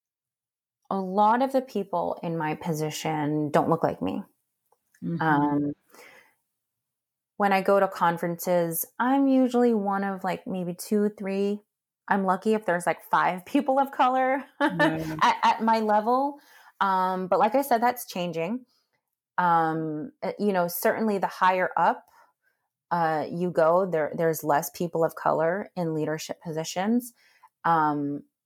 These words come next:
Speaker 1: certainly there are a lot of people of color in the frontline fundraising positions, but, um, yeah, a lot of people don't look like me. And,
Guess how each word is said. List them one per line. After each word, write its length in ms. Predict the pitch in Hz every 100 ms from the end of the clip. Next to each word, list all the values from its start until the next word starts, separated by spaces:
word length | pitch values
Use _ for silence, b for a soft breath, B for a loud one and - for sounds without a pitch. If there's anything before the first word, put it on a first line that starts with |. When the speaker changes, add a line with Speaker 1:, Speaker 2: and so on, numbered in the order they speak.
| _ _ _ _ _ _ - -
Speaker 1:
certainly 400 | - 202 180 196
there 140 | 175
are 100 | 175
a 20 | 165
lot 280 | 151 -
of 160 | 170 -
people 280 | - 165 165
of 120 | 160
color 280 | - 160 156
in 180 | - 156
the 60 |
frontline 720 | 143 - 147 143 160 147 147
fundraising 560 | - 139 127 135 147 170
positions, 760 | 175 170 185 - 226 254 254 - _ _ _ _ _ -
but, 260 | 220 202 - - _ -
um, 1080 | 208 208 202 196 190 190 185 185 185 185 - _ _
yeah, 260 | 202 302 349 -
a 40 | 196
lot 300 | 196 196 214
of 120 | 226
people 260 | 254 247 254
don't 220 | 262 254
look 140 | 294
like 200 | 180 -
me. 300 | 170 165 - -
And, 400 | 180 180 180